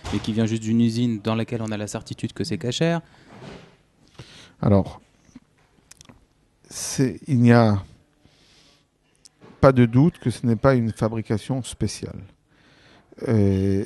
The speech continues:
Speaker 2: ces Mars ont été fabriqués dans l'usine de Mars à Haguenau, en France, euh, avec exactement les ingrédients qui sont utilisés pour toutes les fabrications.
Speaker 1: Donc ce sont les mêmes
Speaker 2: Il
Speaker 1: que
Speaker 2: peut
Speaker 1: ceux
Speaker 2: y
Speaker 1: qu'on peut
Speaker 2: avoir,
Speaker 1: trouver ?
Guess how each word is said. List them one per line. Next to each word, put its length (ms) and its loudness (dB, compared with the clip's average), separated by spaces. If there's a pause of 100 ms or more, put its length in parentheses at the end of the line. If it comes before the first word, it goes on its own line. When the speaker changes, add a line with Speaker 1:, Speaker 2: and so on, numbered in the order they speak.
(120)
Speaker 2:
ces 360 -2
Mars 520 2
ont 100 -4
été 220 -2
fabriqués 500 -2
dans 140 0
l'usine 560 0 (600)
de 160 0
Mars 580 -2 (140)
à 160 -2
Haguenau, 500 -2
en 80 -6
France, 540 -2 (720)
euh, 840 0 (360)
avec 480 2
exactement 840 -2
les 240 0
ingrédients 580 -2
qui 460 -6
sont 180 -6
utilisés 480 -2
pour 220 -6
toutes 240 -10
les 80 -6
fabrications. 680 -8 (480)
Speaker 1:
Donc 140 -6
ce 80 -10
sont 160 -2
les 120 -2
mêmes 260 -4
Speaker 2:
Il 60 -4
Speaker 1:
que 120 -8
Speaker 2:
peut 160 10
Speaker 1:
ceux 60 8
Speaker 2:
y 80 6
Speaker 1:
qu'on 80 6
peut 80 0
Speaker 2:
avoir, 200 6
Speaker 1:
trouver ? 320 -4